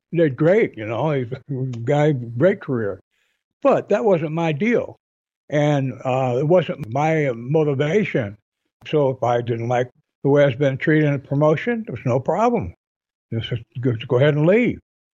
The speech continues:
I don't know what the, how that relates to those, to going back to my early days, but maybe because I didn't have that driving urge, like,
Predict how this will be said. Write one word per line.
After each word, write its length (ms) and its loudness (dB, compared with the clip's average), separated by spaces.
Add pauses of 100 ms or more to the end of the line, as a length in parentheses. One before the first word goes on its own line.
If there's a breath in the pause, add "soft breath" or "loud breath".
(420)
I 120 4
don't 160 0
know 120 6
what 280 2
the, 80 0
how 200 2
that 220 0
relates 380 2
to 120 -10
those, 280 0 (100)
to 180 -2
going 420 0
back 220 2
to 100 -2
my 160 0
early 360 2
days, 460 2 (600)
but 280 2
maybe 680 2 (300)
because 440 0
I 120 0
didn't 320 0
have 480 0
that 340 0
driving 800 0 (240)
urge, 680 4
like, 240 -2